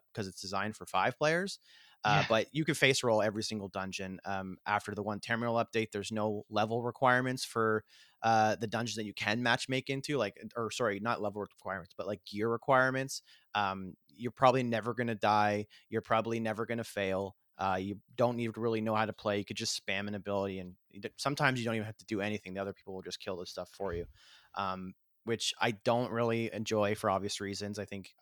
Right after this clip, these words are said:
Speaker 1: like, having to use your brain and play the game is fun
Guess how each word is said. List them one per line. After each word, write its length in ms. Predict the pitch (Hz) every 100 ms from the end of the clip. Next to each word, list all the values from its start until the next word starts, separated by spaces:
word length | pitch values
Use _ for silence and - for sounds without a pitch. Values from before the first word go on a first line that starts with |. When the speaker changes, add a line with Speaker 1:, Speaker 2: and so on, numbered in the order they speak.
| - _ _ -
Speaker 1:
like, 200 | 101 98
having 320 | 117 113 117
to 80 | 107
use 180 | 110 113
your 80 | 113
brain 300 | 113 107 113
and 80 | 107
play 160 | 107 107
the 80 | 92
game 260 | 98 98
is 200 | 98 - - _
fun 380 | 104 95 101